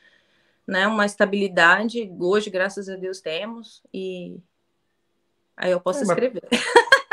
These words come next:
Speaker 2: É, mas pra chegar em algum lugar, tu tem que também
Speaker 1: Sim. Eu,
Speaker 2: ralar um
Speaker 1: eu
Speaker 2: pouquinho,
Speaker 1: confesso
Speaker 2: né?
Speaker 1: que eu lutei muito, lutei muito pra chegar onde a gente tá agora, assim, foi muita luta, mas chegamos.
Speaker 2: Então, é merecido.
Speaker 1: Merecido.
Speaker 2: Não é?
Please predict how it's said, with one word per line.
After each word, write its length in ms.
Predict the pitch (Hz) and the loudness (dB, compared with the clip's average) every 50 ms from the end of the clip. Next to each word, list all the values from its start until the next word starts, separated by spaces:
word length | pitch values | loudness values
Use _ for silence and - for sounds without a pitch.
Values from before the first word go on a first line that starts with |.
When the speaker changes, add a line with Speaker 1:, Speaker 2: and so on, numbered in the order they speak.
| - 139 | -2 4
Speaker 2:
É, 600 | 131 175 185 175 190 175 190 202 175 147 - - | 6 8 8 10 10 8 8 8 6 2 -2 -2
mas 160 | - 143 143 - | 0 2 2 4
pra 120 | 160 156 | 2 0
chegar 240 | 156 170 156 156 151 | 0 0 0 0 0
em 20 | |
algum 180 | 156 160 151 160 | 0 -2 -2 -2
lugar, 380 | 160 160 156 143 131 131 - | -2 -2 0 0 0 0 0
tu 80 | - 156 | -2 -6
tem 200 | - 160 156 156 | -10 -10 -10 -10
que 120 | - 180 | -12 -12
também 600 | 175 254 185 165 147 143 143 151 156 175 175 170 - | -10 -10 -8 -8 -6 -6 -6 -6 -8 -10 -12 -12 -12
Speaker 1:
Sim. 500 | 180 165 160 165 160 160 160 160 180 196 - _ _ - 160 _ _ | -12 -12 -10 -12 -14 -14 -16 -18 -20 -20 -20 _ _ -20 -20 _ _
Eu, 140 | - 151 190 | -8 -4 0
Speaker 2:
ralar 200 | 180 175 180 175 | 0 2 2 2
um 40 | 226 | 2
Speaker 1:
eu 120 | 240 262 | 2 2
Speaker 2:
pouquinho, 320 | 190 - - - - - | 0 -2 -4 -4 -2 0
Speaker 1:
confesso 260 | 311 285 277 - 165 170 | 2 2 2 2 2 0
Speaker 2:
né? 80 | 180 190 | -2 -2
Speaker 1:
que 60 | 320 | -2
eu 80 | 330 | -4
lutei 460 | 339 302 302 - - 311 277 302 381 392 | -4 -4 -6 -4 2 2 2 2 2 0
muito, 420 | 359 302 285 269 262 233 202 190 180 | -2 0 0 0 0 -2 -4 -8 -14
lutei 360 | 180 180 180 - 214 233 269 | -16 -16 -14 -12 -10 -8 -8
muito 280 | 285 254 254 262 254 254 | -6 -6 -6 -8 -8 -10
pra 80 | 254 | -12
chegar 280 | 247 - 254 233 233 233 | -12 -10 -10 -10 -8 -8
onde 160 | 233 226 220 | -8 -8 -8
a 20 | |
gente 220 | 226 233 226 - - | -8 -10 -10 -10 -8
tá 100 | - 208 | -4 -4
agora, 500 | 202 190 185 175 165 175 202 220 247 247 | -4 -4 -4 -2 0 2 2 2 0 -4
assim, 440 | 226 - - 208 202 196 196 190 190 _ _ _ _ | -8 -10 -14 -16 -16 -16 -18 -20 _ _ _ _ _
foi 140 | - 190 | -14 -12
muita 320 | 190 190 196 208 247 254 240 | -10 -8 -8 -4 -2 -2 0
luta, 540 | 226 196 185 196 214 214 - 254 247 240 240 | 0 -2 -2 -4 -4 -6 -6 -6 -6 -6 -6
mas 320 | 220 220 226 233 233 - | -8 -8 -8 -10 -10 -10
chegamos. 600 | - 330 494 - 523 320 214 180 180 175 - _ _ _ _ _ _ _ _ _ _ | -10 -10 -8 -6 -4 -4 -4 -4 -6 -10 -16 _ _ _ _ _ _ _ _ _ _
Speaker 2:
Então, 200 | - - 294 - - - _ - | -8 -8 -6 -8 -12 -16 _ -10
é 80 | 120 | -4
merecido. 680 | 113 117 117 117 139 - - - 90 80 - - - - _ _ _ _ _ _ _ _ _ _ _ _ | -2 -2 -2 -2 -4 -6 -6 -6 -6 -6 -8 -10 -18 -20 _ _ _ _ _ _ _ _ _ _ _ _
Speaker 1:
Merecido. 560 | 147 135 139 139 - 208 - - 294 190 - - | -20 -18 -18 -20 -20 -18 -14 -12 -12 -12 -12 -10
Speaker 2:
Não 140 | - 104 104 | -8 -6 -4
é? 340 | 101 104 113 143 185 - | -2 -2 -2 -2 -4 -8